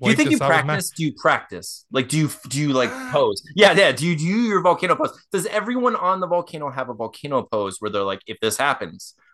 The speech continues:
Speaker 1: we do this"? And, like, you know, there's,
Speaker 2: All
Speaker 1: like, a
Speaker 2: right, we're all
Speaker 1: like,
Speaker 2: dead. We can't
Speaker 1: there's
Speaker 2: run. <laughs> Don't
Speaker 1: can't
Speaker 2: run.
Speaker 1: Like, what do we do? Like, do we pretend we're warriors? Do we, like, do we all get together? We do a thing. Do we do a,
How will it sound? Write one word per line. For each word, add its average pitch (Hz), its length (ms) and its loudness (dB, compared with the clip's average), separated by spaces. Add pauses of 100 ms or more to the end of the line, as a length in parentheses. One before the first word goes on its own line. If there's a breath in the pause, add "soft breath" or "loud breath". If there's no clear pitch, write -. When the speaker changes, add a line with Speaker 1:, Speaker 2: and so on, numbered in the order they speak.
(180)
Speaker 1:
we 113 100 0
do 107 240 2
this"? - 540 -2 (280 loud breath)
And, 175 140 2
like, 170 160 4
you 262 80 4
know, 190 100 6
there's, 165 140 4
Speaker 2:
All 185 80 6
Speaker 1:
like, 208 160 8
a 202 40 8 (100)
Speaker 2:
right, - 20 -16 (320)
we're 170 160 0
all 214 120 6
Speaker 1:
like, - 80 0
Speaker 2:
dead. 165 380 2
We 175 140 -8
can't 247 240 2
Speaker 1:
there's 196 100 -2
Speaker 2:
run. 160 480 4
<laughs> 139 140 -16
Don't - 260 -6
Speaker 1:
can't 190 220 2
Speaker 2:
run. 156 400 0 (640 loud breath)
Speaker 1:
Like, 196 160 -2
what 240 80 4
do 254 40 2
we 269 100 2
do? 302 200 2
Like, 156 240 2
do 165 80 -4
we 170 140 -2
pretend 175 320 -2
we're 170 100 -2
warriors? 185 600 -4
Do 165 100 -14
we, 160 140 -2
like, 147 180 -2
do 147 80 -6
we 151 160 -4
all 143 320 0
get 160 200 -6
together? 117 540 -4
We 113 140 -10
do 127 240 -2
a - 20 2
thing. 131 180 -2
Do 147 100 0
we 170 80 2
do 190 200 0
a, 180 40 6